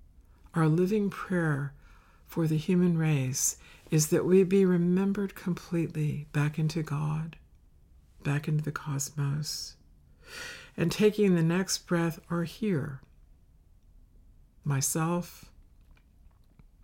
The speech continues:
those of us in relationship as family, as friends, excuse me, and all of humankind throughout the world.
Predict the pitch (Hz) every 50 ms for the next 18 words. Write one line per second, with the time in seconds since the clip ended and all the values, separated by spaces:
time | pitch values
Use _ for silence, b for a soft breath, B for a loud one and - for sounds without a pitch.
0 | b b b b b b b b b b b b b b b b - - - -
1 | - _ - - - _ _ - 151 151 151 147 165 147 - 156 147 143 - 160
2 | 151 143 139 135 139 147 147 147 147 - - 147 - - - 151 139 139 - 143
3 | 131 120 120 - - - - 143 147 147 147 147 147 147 143 139 135 131 - -
4 | - - - 156 156 151 151 147 147 151 156 156 - - - - b b b b
5 | b b b b b b - - - _ _ _ _ _ _ - - - - -
6 | - - - - - _ _ - _ - - - - - - - - - - -
7 | - - - - - - - - - _ _ - b b b b b b b b
8 | b b b - 170 160 160 - 170 185 202 202 208 208 190 - - 202 185 175
9 | 160 156 151 - - 147 143 147 143 - 151 151 143 151 151 - 156 156 156 156
10 | 156 151 151 143 139 - -